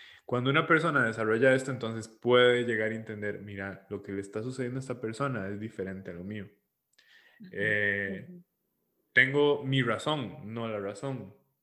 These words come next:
Speaker 1: Uy, mira,
Speaker 2: Ujú.
Speaker 1: se le murió un familiar, debe estar pasándola mal".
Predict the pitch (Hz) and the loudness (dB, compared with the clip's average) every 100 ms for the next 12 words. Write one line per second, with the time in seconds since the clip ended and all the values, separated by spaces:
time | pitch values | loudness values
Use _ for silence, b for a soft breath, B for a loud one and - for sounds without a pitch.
0 | _ - 117 107 107 120 175 170 _ _ | _ -6 -6 -6 -4 -4 -6 -16 _ _
1 | _ - 110 107 104 104 104 107 113 123 | _ -10 -8 -6 -8 -6 -6 -6 -8 -8
2 | 110 110 110 110 - _ _ _ _ _ | -6 -4 -6 -8 -20 _ _ _ _ _
3 | 107 113 107 - 101 98 95 101 98 92 | -2 0 0 -2 -6 -6 -10 -10 -10 -10
4 | 92 85 | -10 -12